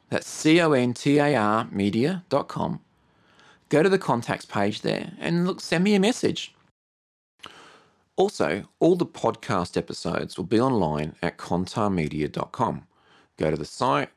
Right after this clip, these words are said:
search up podcasts, and you'll see a list of all of our published podcasts.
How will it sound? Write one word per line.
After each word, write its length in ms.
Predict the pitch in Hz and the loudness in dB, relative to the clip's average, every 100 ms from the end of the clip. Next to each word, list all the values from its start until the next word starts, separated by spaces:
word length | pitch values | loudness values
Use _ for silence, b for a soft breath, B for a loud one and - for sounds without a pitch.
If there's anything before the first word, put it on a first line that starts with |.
| _ _ | _ _
search 400 | - 190 196 - | -2 0 0 -2
up 180 | 117 - | -4 -2
podcasts, 800 | - 87 - 80 80 - - - b b | -4 -4 -6 -6 -6 -10 -20 -20 b b
and 120 | 92 | -2
you'll 120 | 92 | -2
see 340 | 85 - 127 170 | -2 -2 -2 0
a 60 | |
list 600 | 135 107 - - - - - - | 0 0 -2 -6 -12 -18 -20 -12
of 160 | 87 - | -10 0
all 240 | 92 90 | 0 0
of 80 | 92 | 0
our 100 | 104 | 0
published 460 | 101 - - - - | -2 -8 -8 -12 -10
podcasts. 800 | - - - 135 165 - - | -10 -8 -10 -10 -12 -16 -20